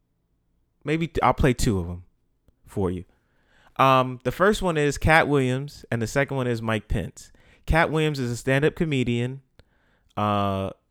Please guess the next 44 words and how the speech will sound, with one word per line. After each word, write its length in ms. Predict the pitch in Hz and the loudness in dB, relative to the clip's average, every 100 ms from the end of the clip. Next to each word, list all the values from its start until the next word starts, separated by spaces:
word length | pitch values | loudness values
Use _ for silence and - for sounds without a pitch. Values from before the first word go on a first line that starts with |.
| _ _ | _ _
everybody 420 | 117 123 131 131 127 | 0 2 4 4 4
know, 200 | 120 - | 2 0
well, 320 | 110 107 95 104 | -4 -2 0 0
not 200 | 110 95 | -4 -4
everybody, 360 | 92 87 98 | -6 -4 -2
but 140 | 101 110 | 0 4
a 40 | |
lot 160 | 131 147 | 6 6
of 80 | |
people 200 | 156 123 | 4 -2
know 260 | 117 104 104 | -2 -2 -2
him. 120 | 113 _ _ _ _ | -6 _ _ _ _
He 140 | 127 | -4
was 160 | 113 107 | -2 0
Money 260 | 123 139 143 | 2 2 2
Mike 360 | 135 139 139 | 2 2 2
and 120 | 117 | 0
Friday 280 | - 123 117 | 4 6 8
After 200 | 110 - | 6 2
Next. 520 | 117 160 170 160 - | 4 6 6 4 -4
He 80 | 117 | -6
was 180 | 98 - | -6 -8
a 40 | |
stand-up 440 | - - 139 139 - | -8 -2 0 0 -4
comedian. 480 | 127 135 143 143 135 | -4 -2 0 0 0
He 80 | |
was 100 | 110 | -2
on 160 | 107 104 | -2 -4
Wild 220 | 117 131 | -4 -2
'N 120 | 127 | 0
Out. 360 | 131 135 131 123 _ _ _ - - _ _ | 2 4 4 0 _ _ _ -20 -20 _ _
He 140 | - 135 | -8 -4
was 200 | 127 117 | -4 -4
in, 140 | 113 | -4
uh, 260 | 107 104 104 | -2 -2 -4
the 120 | 95 | -2
Donald 340 | 110 120 127 | 0 0 0
Glover 260 | 123 123 123 | 0 2 0
show, 240 | - 123 | 2 2
Atlanta, 680 | 95 95 110 123 127 131 - _ _ - | 2 0 0 0 0 -2 -6 _ _ -12
as 120 | 95 | -8
the 100 | 92 | -2
Alligator 480 | 107 120 123 123 120 | 0 0 0 -2 -2
Man. 420 | 120 120 120 | -4 -2 -4